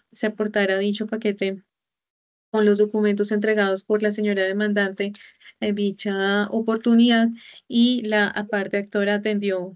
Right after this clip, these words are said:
dicha, mm, decreto de pruebas a su cargo en los derivados sesenta y dos y sesenta y tres del expediente. Asimismo, y en relación a la información recibida por la accionante, se tuvieron como hechos relevados de prueba por las partes.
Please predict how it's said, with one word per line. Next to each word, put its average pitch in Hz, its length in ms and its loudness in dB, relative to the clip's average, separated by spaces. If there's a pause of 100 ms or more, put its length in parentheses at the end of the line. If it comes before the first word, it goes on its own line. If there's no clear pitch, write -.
(140)
dicha, 208 640 -2
mm, 202 480 -2 (240)
decreto 208 460 -2
de 214 100 0
pruebas 196 320 0
a 214 60 -4
su 226 140 -4
cargo 214 360 0
en 208 80 -2
los 208 120 0
derivados 196 460 -2
sesenta 208 380 -4
y 202 80 -2
dos 196 220 -4
y 220 120 -6
sesenta 202 360 -4
y 196 80 -4
tres 190 260 -4
del 185 160 -4
expediente. 214 460 -4 (600)
Asimismo, 233 540 4
y 247 100 4
en 247 60 2
relación 214 600 -2
a 214 140 -4
la 214 240 0
información 208 500 -2
recibida 202 340 -2
por 208 100 -8
la 214 60 2
accionante, 220 440 -2
se 226 100 0
tuvieron 208 340 0
como 214 200 -4
hechos 214 200 -6
relevados 208 420 2
de 214 100 -2
prueba 196 280 -2
por 202 180 -4
las 220 160 -2
partes. 233 420 0